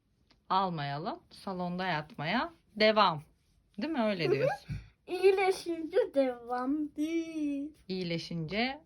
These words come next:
Speaker 1: alırız peluşları. Değil mi?
Speaker 2: Hı hı.
Speaker 1: Çok kötü bir salgın var arkadaşlar. Kendinize dikkat edin. Beslenmenize dikkat edin. Temizliğinize dikkat edin. Üşütmeyin.
Speaker 2: Aa, iyileşmiş. Dedim.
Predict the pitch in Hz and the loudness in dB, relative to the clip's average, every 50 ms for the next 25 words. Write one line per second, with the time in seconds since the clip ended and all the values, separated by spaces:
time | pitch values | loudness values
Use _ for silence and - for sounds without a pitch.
0 | - - 180 170 165 147 147 143 - - - 143 127 - 143 - - - - 117 | -4 -2 0 0 2 0 -2 -4 -8 -8 -8 -8 -8 -8 -10 -12 -14 -12 -10 -10
1 | 120 - - 147 - _ _ _ _ _ _ _ - 226 285 269 233 - _ _ | -10 -8 -10 -12 -14 _ _ _ _ _ _ _ -10 -8 -4 -4 -4 -4 _ _
2 | _ - 311 302 311 294 320 302 339 403 370 _ _ _ - - - - 247 240 | _ -12 -12 -12 -12 -12 -14 -12 -12 -12 -14 _ _ _ -20 -12 -4 -4 -4 -2
3 | - 247 214 240 208 208 - - 220 214 214 220 214 226 226 220 220 214 202 202 | -2 -4 -4 -4 -6 -4 0 2 2 2 2 2 2 0 2 2 2 4 2 2
4 | 202 202 - 214 202 202 196 202 - - - 202 196 196 196 - - - - 220 | 0 -2 -4 -2 -2 -2 -2 -2 -6 -6 -4 -2 -2 -2 -4 -6 -10 -8 -4 -4
5 | 196 196 202 196 196 196 185 196 190 180 190 185 - - 196 180 - 185 175 180 | -4 -2 -4 -4 -6 -6 -6 -6 -6 -6 -8 -8 -6 -8 -8 -6 -6 -6 -4 -4
6 | 175 180 190 170 - _ _ - - - - - - - _ - 175 185 175 - | -6 -6 -6 -10 -14 _ _ -20 -20 -20 -20 -20 -20 -16 _ -4 -4 -4 -4 -4
7 | - 196 190 190 190 185 185 185 185 180 180 185 180 180 185 180 180 - - 180 | -6 -4 -4 -2 -4 -4 -4 -4 -4 -4 -4 -4 -4 -4 -6 -8 -8 -6 -6 -6
8 | 180 180 185 180 175 170 175 170 175 175 170 175 175 180 180 - 185 170 170 170 | -4 -4 -6 -6 -4 -4 -4 -4 -4 -4 -4 -4 -6 -8 -8 -6 -4 -4 -2 -2
9 | 170 165 165 - 165 165 165 170 170 165 165 165 170 175 165 165 170 165 - - | -4 -6 -6 -6 -4 -4 -2 -2 -2 -4 -4 -4 -4 -4 -4 -6 -8 -10 -10 -6
10 | - 175 170 - 190 180 165 165 170 170 170 170 170 156 156 - 165 156 - - | -6 -6 -6 -4 -6 -6 -6 -4 -4 -4 -4 -4 -4 -6 -6 -6 -8 -6 -6 -10
11 | 180 170 - - - 175 170 170 - 453 - 165 - 415 539 523 508 508 508 523 | -12 -12 -12 -10 -8 -6 -2 0 0 0 0 0 -4 -4 0 2 2 6 6 6
12 | 508 508 - 587 587 571 554 554 539 508 440 370 320 302 - _ _ _ - - | 4 4 2 2 4 4 4 4 4 4 4 2 2 0 -8 _ _ _ -20 -20
13 | - - - - - - - - - - _ _ _ _ _ _ _ _ _ - | -20 -20 -20 -16 -14 -12 -12 -14 -16 -20 _ _ _ _ _ _ _ _ _ -6
14 | 254 247 254 240 262 277 | -6 -6 -6 -10 -12 -12